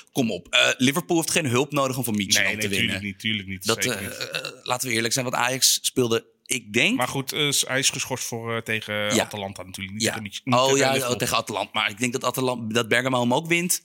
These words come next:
Speaker 1: eh, zonder s-, m-, met Sviatchenko, eh,
Speaker 2: Ik,
Speaker 1: centraal
Speaker 2: voor, voor
Speaker 1: achterin.
Speaker 2: Atalanta hoop ik van wel, ja.
Speaker 1: En als we heel eerlijk zijn, dat we nu een beetje kunnen uitzoomen, dat Ajax is één keer echt tegen een muur aangelopen, een tactische muur.
Speaker 2: Groningen.
Speaker 1: Groningen.
Speaker 2: Mm, zonder Klaassen nog op het middenveld.
Speaker 1: Exact.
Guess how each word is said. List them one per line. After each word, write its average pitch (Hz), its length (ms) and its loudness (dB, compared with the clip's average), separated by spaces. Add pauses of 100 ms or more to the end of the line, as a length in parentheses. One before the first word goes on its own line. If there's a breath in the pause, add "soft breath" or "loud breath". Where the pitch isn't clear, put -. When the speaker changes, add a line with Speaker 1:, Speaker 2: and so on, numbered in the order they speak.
(320)
Speaker 1:
eh, 131 220 2
zonder 123 340 4
s-, - 100 0
m-, 117 220 2
met 147 200 2
Sviatchenko, 98 800 0
eh, 87 80 2
Speaker 2:
Ik, 85 60 -4
Speaker 1:
centraal 90 380 0
Speaker 2:
voor, - 100 -4
voor - 160 -4
Speaker 1:
achterin. 127 260 -4
Speaker 2:
Atalanta 139 280 -2
hoop 135 120 -4
ik - 100 -6
van 127 160 -6
wel, 107 160 -2
ja. 104 200 -6 (140)
Speaker 1:
En 113 460 0 (1300)
als 127 160 2
we 127 80 2
heel 143 220 4
eerlijk 147 220 0
zijn, 143 220 0
dat 127 220 -4
we 110 160 -4
nu 120 120 6
een 117 80 4
beetje 113 260 0
kunnen 113 200 -2
uitzoomen, 160 720 0
dat 101 280 -4
Ajax 123 440 2
is 110 140 0
één 127 200 2
keer - 140 -2
echt 123 200 -4
tegen 107 200 -2
een 101 60 2
muur 156 220 4
aangelopen, 180 420 -2
een 156 60 -4
tactische 113 360 0
muur. 151 280 -2
Speaker 2:
Groningen. 127 420 -6
Speaker 1:
Groningen. 175 500 2
Speaker 2:
Mm, 120 380 -2
zonder 160 400 0
Klaassen 120 320 -2
nog 123 100 -6
op 120 60 -10
het 127 80 -2
middenveld. 127 360 -4
Speaker 1:
Exact. - 560 0